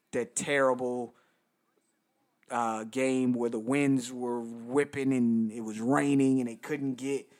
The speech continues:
targets off. The, the, nobody could get throws off. So he had six point seven fantasy points in that game. And then he had the bad performance against the, uh, Baltimore Ravens,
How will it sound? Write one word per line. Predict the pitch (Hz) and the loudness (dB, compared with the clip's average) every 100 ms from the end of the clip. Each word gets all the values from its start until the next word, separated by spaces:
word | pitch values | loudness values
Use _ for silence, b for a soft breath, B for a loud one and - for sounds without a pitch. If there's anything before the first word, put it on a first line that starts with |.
| b _ - | b _ -2
targets | 147 143 139 135 135 139 | 2 4 2 -4 -4 -2
off. | 131 127 123 | 0 -2 -6
The, | 110 - | -10 -8
the, | 113 - _ - | -12 -12 _ -6
nobody | 127 147 156 139 135 | 2 4 6 4 2
could | 139 123 | -2 -2
get | 139 - | -2 -2
throws | 139 139 139 127 | 2 2 2 0
off. | 131 131 131 131 b b b _ | 0 0 0 -2 b b b _
So | - 131 127 117 | -4 -2 -2 -6
he | - 139 | -8 -2
had | 135 123 | -2 -2
six | - 143 - | -4 -6 -8
point | - 143 135 | -4 -2 -2
seven | - 147 131 123 | -2 -2 -2 -4
fantasy | 147 135 123 131 | -4 -4 -4 -4
points | 139 127 | -2 -2
in | 127 | -2
that | 135 123 | -4 -4
game. | 127 127 120 b b b 127 | -6 -6 -10 b b b -8
And | 127 | -4
then | 139 | -2
he | 135 | -2
had | 135 123 | -2 -4
the | |
bad | 113 123 131 123 - | -6 -4 -4 -4 -6
performance | 110 131 127 120 120 - - b b | -10 -6 -4 -4 -4 -8 -14 b b
against | 117 113 127 117 110 - | -10 -6 -6 -6 -8 -8
the, | 123 120 | -8 -6
uh, | 113 110 | -4 -6
Baltimore | 110 123 120 - 120 120 113 | -2 0 0 -4 -2 0 0
Ravens, | 123 120 113 110 | -2 -4 -8 -10